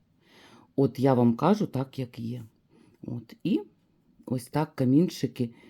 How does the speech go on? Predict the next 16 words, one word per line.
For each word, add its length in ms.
виглядають. 1080
Ось, 300
бачите, 500
вони 300
відкриті. 760
Так, 360
зараз. 520
Вони 300
відкриті, 800
от, 400
вони 280
мають 480
опалізацію, 1200
а, 340
і 380
з 260